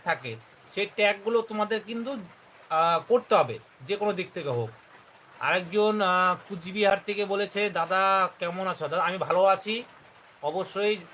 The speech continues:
তুমি যে দেখছো লাইভটা, ধন্যবাদ অসংখ্য। তো তোমরা তোমাদের দিক থেকে কি কি বক্তব্য, কি কমেন্ট অবশ্যই তোমরা করবে এবং আমি আমার চ্যানেলটা যতটা পারবো আমি তোমাদের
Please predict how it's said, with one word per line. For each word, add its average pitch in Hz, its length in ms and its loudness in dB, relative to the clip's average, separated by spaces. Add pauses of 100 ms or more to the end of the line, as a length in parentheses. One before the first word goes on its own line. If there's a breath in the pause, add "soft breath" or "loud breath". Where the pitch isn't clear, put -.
(220)
তুমি 170 160 -8
যে 185 100 -4
দেখছো 185 320 -4
লাইভটা, 190 580 2
ধন্যবাদ 175 420 0 (220)
অসংখ্য। 175 520 -6 (840)
তো 165 80 -8
তোমরা 190 360 2
তোমাদের 190 480 -2
দিক 185 220 -6
থেকে 190 140 -6
কি 185 200 -16 (100)
কি 202 140 -6
বক্তব্য, 180 540 -4
কি 190 260 -10
কমেন্ট 180 320 -2
অবশ্যই 175 380 -6
তোমরা 196 280 0
করবে 190 460 -4 (880)
এবং 175 300 -2
আমি 185 240 -2
আমার 180 260 0
চ্যানেলটা 190 400 0
যতটা 185 340 0
পারবো 180 320 2
আমি 185 120 -2
তোমাদের 180 520 -4